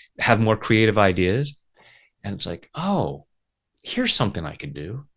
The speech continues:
I could actually take that action. It would be safe to reach out to that person."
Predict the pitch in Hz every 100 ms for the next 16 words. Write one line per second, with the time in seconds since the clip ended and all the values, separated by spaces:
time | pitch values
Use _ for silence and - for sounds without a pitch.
0 | _ _ _ _ - - - 247 170 -
1 | 98 - 90 - 78 73 73 - - 147
2 | 170 _ - - - - _ _ _ -
3 | 190 - 247 240 131 - 95 87 - 98
4 | 90 98 - 85 - 85 80 - - -
5 | - 87 143 143